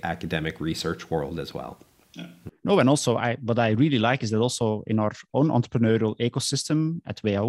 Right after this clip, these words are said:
Speaker 3: we see a lot of students now starting to work on blockchain, N F Ts, Web three.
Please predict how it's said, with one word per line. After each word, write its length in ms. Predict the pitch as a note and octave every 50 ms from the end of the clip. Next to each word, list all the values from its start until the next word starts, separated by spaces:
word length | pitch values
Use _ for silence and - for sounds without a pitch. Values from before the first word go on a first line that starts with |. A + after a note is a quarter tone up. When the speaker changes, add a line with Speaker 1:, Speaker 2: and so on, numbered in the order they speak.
| D3
Speaker 3:
we 140 | E3 A#2+ A2+
see 180 | - - - C3
a 60 | A#2
lot 180 | A2+ D3+ - -
of 80 | F3+ -
students 480 | - - - D3 C3+ B2+ A2 - -
now 440 | - G#2+ A2 A2 A2 A2 G#2+ A2 A2 _ _ _ _ _ _ _ _ -
starting 540 | - - - A#2 A#2+ B2+ - - C3 A#2+ A2+
to 100 | - A#2
work 300 | G#2+ A2+ A#2 A#2 A#2 A2+
on 120 | A2 G#2+
blockchain, 720 | G2 A2 A2+ - - - - - A#2+ A2+ A2+ A2+ A2 A2 A2
N 100 | A2 G#2+
F 220 | G#2 - - - -
Ts, 500 | - A#2 A2+ A2+ A2 A2+ A2 - - -
Web 160 | G2+ G#2 G#2 - - -
three. 440 | - - A#2 A2+ A#2 A#2 A#2+ A#2